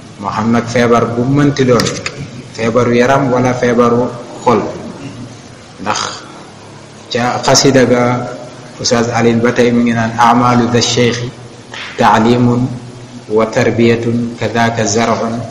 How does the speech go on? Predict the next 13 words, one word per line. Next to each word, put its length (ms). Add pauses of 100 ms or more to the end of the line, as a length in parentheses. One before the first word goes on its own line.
(220)
wa 160
tamridun." 720
Ki 160
lay 160
góoroo 320 (1700)
jëfam 340
yépp 220 (580)
mooy 280 (320)
yar 260 (1040)
ak 120 (420)
jàngale 460 (1120)
ak 100 (640)
liggéey 600